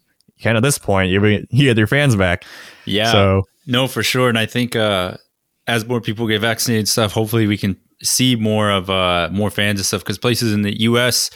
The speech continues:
Speaker 2: Mercedes-Benz, um, Stadium, which is the home of Atlanta United, they recently announced that they're allowing full capacity. And I think they just had a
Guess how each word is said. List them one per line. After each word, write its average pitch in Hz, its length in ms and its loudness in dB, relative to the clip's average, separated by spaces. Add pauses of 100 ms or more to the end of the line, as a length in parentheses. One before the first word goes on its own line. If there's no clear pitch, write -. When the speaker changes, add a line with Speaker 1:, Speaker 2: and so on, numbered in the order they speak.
(240)
Speaker 2:
Mercedes-Benz, 113 1040 0
um, 98 280 0
Stadium, 107 440 0
which 101 160 -2
is 98 100 -4
the 98 120 -2
home 107 240 -2
of 95 100 -4
Atlanta 101 300 -2
United, 101 400 -2
they 104 200 0
recently 98 420 -2
announced 98 340 -2
that 95 120 -6
they're 98 300 0
allowing 98 280 -2
full 147 220 -2
capacity. 92 540 -4
And 87 100 -4
I - 20 -4
think 107 200 -2
they 107 80 2
just 101 200 -2
had 101 120 -2
a 87 120 -4